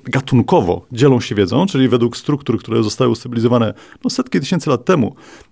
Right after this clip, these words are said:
to zauważymy, że to przede wszystkim była wiedza narracyjna. Dzielimy się narracjami, dzielimy się pytając innych o zdanie. Czyli nie w sposób ukształtowany w średniowieczu, że tworzymy jakieś tam struktury, hierarchie, katedry, czy, y,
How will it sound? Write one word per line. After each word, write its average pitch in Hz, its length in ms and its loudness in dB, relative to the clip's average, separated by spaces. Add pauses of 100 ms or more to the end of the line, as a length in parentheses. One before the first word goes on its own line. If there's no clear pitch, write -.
to 123 160 2
zauważymy, 117 520 2
że 196 100 0
to 175 80 0
przede 214 340 0
wszystkim 180 320 -4
była 170 140 2
wiedza 160 180 2
narracyjna. 139 680 0 (360)
Dzielimy 160 260 4
się 185 180 2
narracjami, 151 640 0
dzielimy 175 260 0
się - 180 0
pytając 175 680 0
innych 180 420 0
o 160 40 -4
zdanie. 107 420 -2 (560)
Czyli 143 460 4 (300)
nie 240 340 2
w - 180 -8
sposób - 560 0 (220)
ukształtowany 135 540 2
w 127 40 -4
średniowieczu, 117 520 0
że 107 80 -4
tworzymy 110 500 0
jakieś - 220 -16
tam 104 200 -20
struktury, 139 540 2
hierarchie, 127 460 -2
katedry, 123 520 0 (480)
czy, - 140 -2
y, 104 140 4